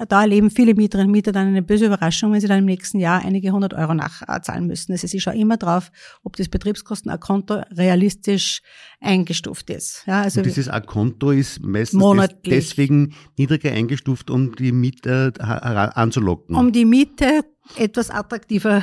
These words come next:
Speaker 1: äh, aussehen zu
Speaker 2: Mhm.
Speaker 1: lassen. Genau, das ist wirklich unser Eindruck. Äh, wir empfehlen derzeit wirklich darauf zu schauen, je nachdem, ob ein Lift eben installiert ist im Haus,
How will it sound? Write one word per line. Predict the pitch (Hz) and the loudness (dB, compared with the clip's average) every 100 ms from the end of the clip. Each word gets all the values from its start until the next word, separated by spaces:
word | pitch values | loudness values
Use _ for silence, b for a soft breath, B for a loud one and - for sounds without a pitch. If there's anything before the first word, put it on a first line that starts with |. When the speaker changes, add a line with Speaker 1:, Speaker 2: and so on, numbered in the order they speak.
| 190 | 0
Speaker 1:
äh, | - 196 196 - | 0 0 0 0
aussehen | 165 - - 196 | -4 -4 -10 -4
zu | 202 | -2
Speaker 2:
Mhm. | |
Speaker 1:
lassen. | 175 202 208 - 208 | 0 0 -4 -8 -8
Genau, | 208 180 185 | -6 -4 -6
das | - | -6
ist | 202 190 | -6 -4
wirklich | 196 202 190 | -6 -6 -6
unser | 196 196 | -4 -2
Eindruck. | 175 175 214 220 - | -2 -4 -4 -6 -8
Äh, | - 202 202 202 | -4 -2 0 0
wir | 220 208 | 0 2
empfehlen | 208 196 196 202 | 0 0 -2 -2
derzeit | 190 185 208 196 | -4 -6 -6 -4
wirklich | 196 196 196 | -6 -6 -8
darauf | 196 185 185 | -6 -6 -6
zu | - | -8
schauen, | - 180 185 | -6 -4 -2
je | 180 | -4
nachdem, | 185 208 202 | -4 -6 -6
ob | 185 | -2
ein | 175 | -2
Lift | 156 208 - - | 0 -2 -2 -2
eben | 226 | 0
installiert | 254 - 262 254 262 | 0 -2 -4 -4 -4
ist | 262 262 | -4 -2
im | 240 | -2
Haus, | 233 240 | -2 -6